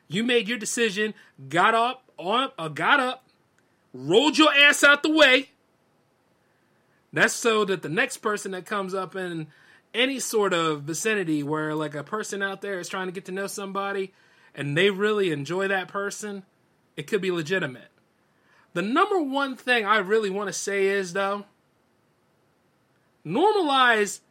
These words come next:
helping each other. Normalize building together.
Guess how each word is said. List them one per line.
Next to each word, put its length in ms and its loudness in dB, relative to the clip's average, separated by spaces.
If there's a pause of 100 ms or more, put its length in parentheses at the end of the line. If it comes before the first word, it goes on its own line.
(240)
helping 480 -4
each 320 -6
other. 360 -18 (340)
Normalize 880 4 (180)
building 420 6
together. 760 -4